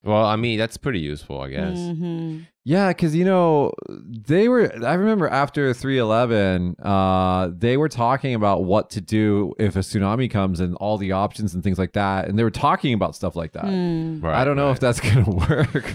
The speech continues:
Speaker 1: Yeah,
Speaker 3: but
Speaker 1: I don't know, but, you know, it's a
Speaker 2: Hmm.
Speaker 1: shelter.
Speaker 2: I didn't know there's such a thing, you know, exists in this world.
Speaker 1: Yeah.
Speaker 3: I remember they had one thing that they were showing on the news was, like, a bed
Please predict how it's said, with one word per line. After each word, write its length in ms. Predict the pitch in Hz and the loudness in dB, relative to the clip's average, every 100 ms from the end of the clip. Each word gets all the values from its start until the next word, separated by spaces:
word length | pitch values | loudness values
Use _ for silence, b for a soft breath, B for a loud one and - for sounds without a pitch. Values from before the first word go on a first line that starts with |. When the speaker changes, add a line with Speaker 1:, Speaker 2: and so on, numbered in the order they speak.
| - | -4
Speaker 1:
Yeah, 460 | 110 107 113 113 110 | 0 2 4 2 2
Speaker 3:
but 40 | 113 | 2
Speaker 1:
I 40 | |
don't 180 | 120 117 | 2 0
know, 380 | 113 123 104 92 92 98 | 0 0 0 -2 -6 -2
but, 300 | 98 98 - - | 0 0 -4 -8
you 140 | 104 | -4
know, 280 | 95 87 87 - - | -2 -4 -6 -10 -6
it's 460 | 202 185 175 170 | -4 -4 -4 -4
a 20 | 85 | -4
Speaker 2:
Hmm. 40 | |
Speaker 1:
shelter. 560 | - 92 90 - 78 82 - | -2 -2 0 -2 -4 -6 -6
Speaker 2:
I 100 | 220 | -2
didn't 280 | 233 247 233 | 0 0 -2
know 100 | 233 | -2
there's 300 | 226 220 214 | -2 0 -2
such 220 | 226 - | -4 -6
a 60 | 202 | -8
thing, 800 | 196 - 339 302 196 170 165 165 - | -8 -6 0 2 2 -2 -4 -8 -8
you 140 | 180 | -6
know, 100 | 151 | -6
exists 580 | 135 170 165 240 185 104 | -6 -10 -4 -4 -4 -10
in 240 | 143 135 139 | -8 -6 -4
this 200 | 143 - | -8 -10
world. 320 | 143 135 139 | -10 -8 -10
Speaker 1:
Yeah. 40 | 135 | -2
Speaker 3:
I 120 | 156 165 | 2 4
remember 500 | 196 202 220 226 202 | 4 4 2 4 4
they 140 | 175 | 4
had 180 | 151 135 | 4 2
one 260 | 123 147 | 4 2
thing 140 | 160 151 | 2 0
that 120 | 127 | 0
they 200 | 113 107 | 2 2
were 120 | 98 | 2
showing 260 | 98 123 117 | 0 2 2
on 60 | 98 | 2
the 80 | |
news 280 | 98 113 101 | 4 4 4
was, 140 | 92 85 | 2 0
like, 160 | 98 | 0
a 100 | - | 0
bed 600 | 90 - 120 139 175 214 | -2 2 4 4 4 0